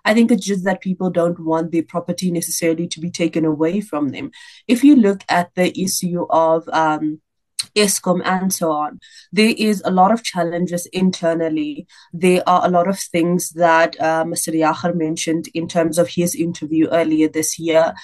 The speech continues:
that actually need to be investigated. There are a lot of allegations. There is, even before then, in terms of the state capture inquiries, you had a lot of information stemming from that, saying that there were people who were, uh,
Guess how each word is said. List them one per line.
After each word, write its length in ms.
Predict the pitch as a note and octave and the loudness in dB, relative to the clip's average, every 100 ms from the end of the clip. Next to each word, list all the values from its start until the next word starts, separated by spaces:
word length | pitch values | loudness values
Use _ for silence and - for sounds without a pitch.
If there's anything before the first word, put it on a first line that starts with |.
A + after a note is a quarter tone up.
| - - - | -20 -14 -4
that 440 | E3 F3 E3 - - | 2 4 4 0 -4
actually 600 | - F#3+ - G3+ F#3 F#3 | -4 -2 -2 0 2 2
need 320 | E3+ E3 E3 - | 0 -2 -6 -10
to 220 | - F#3 | -6 -4
be 160 | E3+ | 0
investigated. 920 | E3 D#3 D#3+ - F#3 D#3+ D#3 D#3 D3 D3 _ _ - | 0 0 -2 -2 -4 2 2 2 -4 -10 _ _ 2
There 180 | F3+ | 4
are 100 | - | 4
a 40 | F3+ | 4
lot 240 | E3 E3+ | 4 4
of 220 | E3+ F3 E3 | 2 2 2
allegations. 920 | E3 D#3+ F3 F3+ G3 - D#3+ E3 - | -2 -4 -2 -2 -2 -4 -4 -4 -2
There 260 | E3+ E3+ E3+ | 0 0 0
is, 280 | E3+ E3+ - | -2 -4 -4
even 220 | G#3 G#3 | 0 2
before 420 | F#3 F#3 F#3 F#3 | 2 0 0 2
then, 200 | F3+ D#3 D#3 | 2 0 0
in 160 | E3 | -2
terms 280 | - F3+ F3 | -2 -2 -2
of 140 | E3+ | -6
the 80 | D#3+ | -8
state 260 | - E3+ E3 | -6 -6 -2
capture 300 | D#3+ E3 E3+ | -2 -2 -2
inquiries, 600 | E3+ - F3 E3+ D#3 D#3 | 0 2 2 4 2 0
you 80 | D#3 | -6
had 220 | - F3 | -2 0
a 40 | F3 | 2
lot 180 | E3 | 2
of 80 | - | 0
information 480 | F3+ - E3 E3 F3+ | -6 -6 -6 -4 -4
stemming 400 | - G3 F#3+ F#3 | -2 0 2 2
from 200 | E3+ D3+ | 2 0
that, 240 | D3 - - - - | 0 -6 -12 -20 -14
saying 440 | - G#3 G3 F#3+ F3+ | -2 2 4 4 4
that 240 | E3 E3 | 2 2
there 180 | E3+ E3 | 0 2
were 180 | E3 D#3+ | 2 0
people 520 | - E3+ - E3+ E3 | -2 -4 2 2 2
who 360 | E3+ E3 E3 D3 | -4 -4 -4 0
were, 280 | E3 D#3+ - | 4 4 2
uh, 140 | B2+ | -6